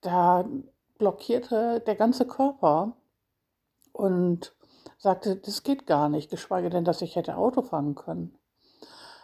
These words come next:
Also mein Herz spüren, mein in der Liebe sein,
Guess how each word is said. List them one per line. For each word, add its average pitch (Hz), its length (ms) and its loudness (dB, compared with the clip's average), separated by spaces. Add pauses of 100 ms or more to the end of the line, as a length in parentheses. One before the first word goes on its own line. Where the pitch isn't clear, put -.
(800)
Also 180 480 0
mein 175 360 2
Herz 185 360 -10
spüren, 190 640 0
mein 165 440 -4
in 233 180 2
der 240 120 4
Liebe 190 340 0
sein, 156 520 -4